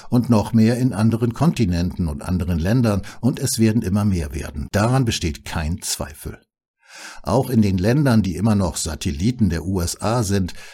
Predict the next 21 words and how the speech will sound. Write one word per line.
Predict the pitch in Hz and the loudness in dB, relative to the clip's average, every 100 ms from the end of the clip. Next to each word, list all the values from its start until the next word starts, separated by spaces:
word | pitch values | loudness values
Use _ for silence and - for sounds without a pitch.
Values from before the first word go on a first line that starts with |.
| - | -4
wächst | 139 - - | -2 0 0
die | - - 104 | 0 0 0
Einsicht, | 127 156 117 123 - 117 | 2 2 2 0 0 -4
dass | 110 - | -4 -2
der | 107 | -2
blinde | 92 135 175 127 | 0 2 2 2
Gehorsam | 113 76 113 139 131 123 113 101 | 0 0 2 2 2 2 2 0
ihrer | 87 82 | -2 -4
herrschenden | 80 - 101 113 - 104 98 | -4 -4 -4 -2 0 0 0
Eliten | 82 82 104 123 120 85 | -2 -2 -2 2 0 2
gegenüber | 90 80 85 78 | -2 -4 -4 -4
dem | 80 - | -4 -4
Oberherrn | 95 127 113 87 98 110 104 | -2 0 0 0 0 0 0
in | 110 | 0
der | 131 113 | -2 0
Regel | 139 143 139 | 0 2 2
nicht | 139 156 - - | 2 0 -4 -4
ihren | 139 131 | 2 4
nationalen | 113 110 - 117 101 104 107 | 4 2 2 4 4 2 2
Interessen | 117 - 120 127 123 | 0 -2 -2 -2 -2
entspricht, | 90 92 - 110 101 - | -2 -4 -2 -2 -2 -4